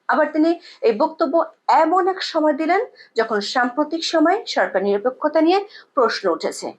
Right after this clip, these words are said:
বিদেশি কয়েকটি দেশ ও সংস্থার দূতরা বাংলাদেশে যখন সফরে আছেন, তখন তার এমন ধরনের পোস্ট সরকারকে আরো বিব্রতকর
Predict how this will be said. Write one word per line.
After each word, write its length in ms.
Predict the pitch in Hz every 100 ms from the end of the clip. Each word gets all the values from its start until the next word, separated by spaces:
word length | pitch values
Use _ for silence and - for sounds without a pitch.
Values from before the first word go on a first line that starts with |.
| _ 208
বিদেশি 560 | 214 208 208 208 196 -
কয়েকটি 520 | 233 233 240 - 269
দেশ 460 | - 254 339 - -
ও 140 | 196
সংস্থার 560 | 196 202 208 220 202 196
দূতরা 480 | 262 294 - 359 370 - - 190
বাংলাদেশে 500 | 226 226 247 311 330
যখন 280 | 339 349
সফরে 480 | 359 - - - 359
আছেন, 340 | 330 320 381 466 - - -
তখন 300 | 262 262 302
তার 160 | 294 277 -
এমন 400 | 220 269 359 359
ধরনের 300 | 339 339 349
পোস্ট 420 | 349 302 359 359 _ - -
সরকারকে 840 | - 285 311 320 339 339 175 -
আরো 180 | 214 220
বিব্রতকর 840 | 196 - 240 208 302 302 320 320